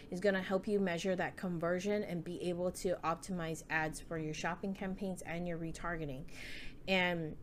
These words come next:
I'm going to be dropping the link of the instructions on how to install the Pinterest tag. And the reason why I'm doing that, and I'm not gonna cover it right now, is because everybody has a different kind of website, whether it's e-commerce or a regular website, Squarespace, whatever you wanna call it.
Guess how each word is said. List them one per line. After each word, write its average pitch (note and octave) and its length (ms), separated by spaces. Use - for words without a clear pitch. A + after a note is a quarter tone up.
I'm G3+ 260
going G#3+ 340
to D#4+ 120
be D4+ 140
dropping G#3+ 460
the A#3+ 100
link G#3 260
of G#3 140
the G3 180
instructions F#3+ 600
on F3+ 100
how E3+ 200
to D#3+ 100
install F#3 460
the F3+ 140
Pinterest G#3 540
tag. D#4 400
And G3 100
the F#3 60
reason A3 260
why C#4 160
I'm B3 100
doing G#3 360
that, G#3+ 200
and F#3+ 140
I'm F3 140
not E3+ 200
gonna F#3+ 160
cover F3+ 280
it F3 100
right E3+ 180
now, F3 200
is F#3+ 140
because E3 640
everybody A#3+ 480
has B3 180
a G#3+ 60
different F#3 320
kind F#3 120
of F3 80
website, D3+ 340
whether D#3+ 280
it's D#3 180
e-commerce F3+ 1040
or D#3+ 460
a D3+ 40
regular G3+ 380
website, F3+ 600
Squarespace, F3 720
whatever F3 420
you A#3 160
wanna G#3 280
call F3 280
it. F3 200